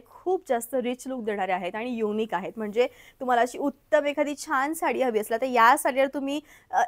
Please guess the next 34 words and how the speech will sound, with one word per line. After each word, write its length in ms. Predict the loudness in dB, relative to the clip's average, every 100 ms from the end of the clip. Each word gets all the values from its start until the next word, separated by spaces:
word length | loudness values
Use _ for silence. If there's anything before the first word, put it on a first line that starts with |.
| 0
हेवी 520 | 0 2 2 2 2 0
वर्कचं 540 | 2 2 0 -2 0 0
किंवा 140 | -2 -2
कशिदाकारीचं 720 | -2 -2 -2 -2 -4 -4 -2
ब्लाऊज 300 | 0 0 0
बनवलं, 380 | -2 -2 0 -2
तर 140 | -2
तुम्ही 180 | -8 -6
अधिक 300 | -6 -4 -6 -4
जास्त 220 | -4 -4
सुरेख 320 | -6 -4 -2
दिसाल. 260 | -4 -6 -4
आणि, 180 | -4 -6 -4
अ, 200 | 0 0 -2 _ -16 -4
ट्रॅडिशनल 440 | 4 6 4 -4 -2
बरोबरच 500 | -2 0 0 0 -2 -20 -14 -6
जर 60 |
तुम्हाला 340 | -4 0 0 2
थोडंसं, 280 | 0 -2 -8
जसं 200 | -6 -2
मी 120 | -2
आता 180 | 0 2
या 260 | 8 8
टाईपचं 300 | 8 0 0
लुक 200 | -2 -2
घेतलंय, 280 | -2 -2 -2
पण 180 | -2 -4
याच्यावर 280 | -2 -2 -2
जर 160 | -4
मी 120 | -4
हेवी 320 | -2 0 -2 -4
ब्लाऊज 280 | -4 -4 -2
घातलं 240 | -4 -2
असतं, 260 | -4 -4